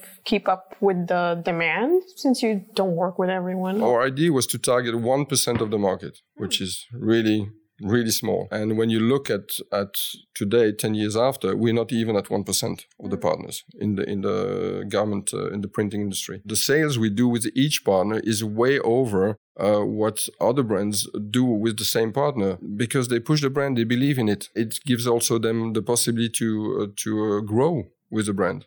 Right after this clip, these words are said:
Speaker 2: If you have the right partners, you don't need all the partners in the planet.
Speaker 1: That's a good way to look at it, yeah. So our, mm, customers absolutely love how qui-,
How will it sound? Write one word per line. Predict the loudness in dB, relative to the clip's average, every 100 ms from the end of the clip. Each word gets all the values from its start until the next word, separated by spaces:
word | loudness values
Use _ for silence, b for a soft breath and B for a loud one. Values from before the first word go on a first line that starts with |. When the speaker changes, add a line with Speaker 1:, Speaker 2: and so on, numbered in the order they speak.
| _
Speaker 2:
If | 0 2
you | 2
have |
the | 2
right | 2 2 0
partners, | 0 0 0 -2
you | -2
don't | 0 0 2
need | 0 0
all | 0 0
the | 0
partners | 0 -2 -2
in | -4
the | -4
planet. | -2 -2 -2 -10 -16 -2
Speaker 1:
That's | 0 0 0
a |
good | 0 2
way | 0 0
to | -4
look | -4 -4
at | -6
it, | -6
yeah. | -6 -8 -2
So | 0 2 2 0 0
our, | 0 0 0 2
mm, | 2 2 0 0 -4 -2
customers | -2 2 2 2
absolutely | -2 0 0 0
love | 0 -2
how | 0 -2
qui-, | 0 -2 -2